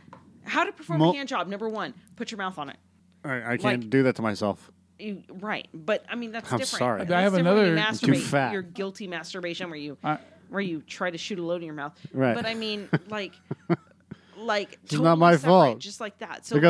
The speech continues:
Speaker 1: like, these
Speaker 2: surpri-, I surprised myself.
Speaker 1: these guys go to the massage parlors and they get the hand jobs from the Asian ladies.
Speaker 3: Yeah, no.
Speaker 1: And they're like, "Oh, yeah, and I got a hand job." And I, my first thought is like,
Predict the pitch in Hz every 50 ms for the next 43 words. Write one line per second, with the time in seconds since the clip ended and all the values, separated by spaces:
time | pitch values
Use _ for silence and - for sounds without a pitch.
0 | 160 - 175 135 - 180 180 160 156 - - 151 - 180 185 185 160 143 131 120
1 | - 123 107 104 101 - - - 208 247 247 233 - 254 254 285 277 - 294 277
2 | 277 269 240 214 - 240 208 254 294 302 - - 214 185 165 151 147 131 139 175
3 | - - - 196 202 202 226 233 - 233 180 175 220 254 254 262 277 - 208 143
4 | - - - 220 185 180 - - 165 233 247 277 226 170 135 - - - - -
5 | - - 147 135 120 113 110 110 110 113 110 107 - 220 233 247 240 226 220 220
6 | - - 277 294 277 277 277 254 254 226 233 233 226 214 233 240 247 247 254 196
7 | 156 127 139 - 190 196 190 214 208 208 214 - 240 247 - - 247 190 196 -
8 | - 165 147